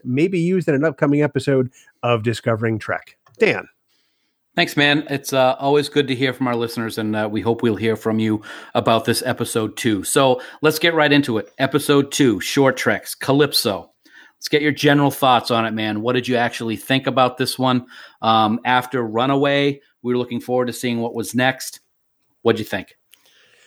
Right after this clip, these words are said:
Speaker 1: Well, a-, as you know, I wasn't a-, as big a fan of Runaway, uh, as perhaps I could have been. And, um, I, I find I'm even less a fan of, of this particular episode. Um, th-, there are some great qualities to it,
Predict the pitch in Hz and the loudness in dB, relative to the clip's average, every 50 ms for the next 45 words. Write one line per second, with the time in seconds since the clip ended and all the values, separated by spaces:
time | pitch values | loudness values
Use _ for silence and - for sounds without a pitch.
0 | _ - - - _ - 226 226 226 - - 202 202 180 190 180 147 185 180 175 | _ -20 -20 -16 _ -2 0 2 2 0 0 0 0 2 2 2 2 2 2 2
1 | 180 180 170 156 135 135 139 151 160 156 160 147 139 - - - 131 117 - 151 | 2 4 2 2 2 2 2 2 2 2 2 0 0 -2 -2 -6 -6 -2 0 0
2 | 127 127 - - 131 131 131 131 131 123 117 107 107 110 117 123 127 131 127 123 | 2 2 0 2 2 2 4 4 4 2 0 -2 -4 0 2 2 4 4 4 4
3 | 127 127 127 131 131 127 123 - - - 131 135 123 123 120 - - 120 117 123 | 4 4 4 4 2 0 0 -4 -6 -6 -6 -4 -4 -6 -6 -4 -2 0 0 0
4 | 123 117 - 127 113 - - 131 127 127 117 107 131 127 123 123 123 123 117 - | 0 0 0 -2 -2 0 0 0 0 0 0 0 0 0 2 2 0 -2 -6 -10
5 | _ _ _ _ _ _ _ _ _ _ _ _ _ _ - 147 143 139 139 139 | _ _ _ _ _ _ _ _ _ _ _ _ _ _ 0 0 2 2 2 2
6 | 135 131 127 139 139 - 151 143 143 147 147 - - 165 160 156 156 147 143 135 | 2 2 2 0 -2 -2 -4 -2 0 -2 -2 0 0 0 2 2 2 2 2 2
7 | 139 139 135 127 131 120 120 113 123 123 120 - 135 120 - - 127 123 120 120 | 2 2 2 2 2 0 0 0 0 -2 -2 -4 -8 -6 -2 0 2 2 2 2
8 | 120 120 117 120 - 117 120 110 113 123 110 - - 123 110 127 113 - 117 113 | 2 2 0 -2 -2 -4 -4 -2 -2 -4 -2 -2 -4 -4 -4 -4 -4 -4 -4 -2
9 | 113 113 113 113 - 123 - - 127 113 110 110 - - _ - - - - - | 0 0 0 0 0 -2 -2 -2 -2 0 0 -2 -4 -6 _ -20 -20 -20 -20 -20
10 | _ - _ - - 135 131 127 135 139 143 165 170 175 175 165 170 180 190 - | _ -20 _ 0 2 4 4 4 4 2 -2 -4 -6 -6 -6 -4 -2 -2 0 0
11 | 220 240 226 - 202 165 180 175 160 - - - - - - 127 127 131 135 151 | 0 0 0 0 0 2 2 0 0 -2 -8 -14 -10 -4 0 0 2 2 2 2
12 | 156 160 165 175 185 - - - - - 190 190 220 - - - - | 0 0 -2 -4 -6 -8 -10 -8 -6 -2 -2 0 -2 -2 -6 -12 -20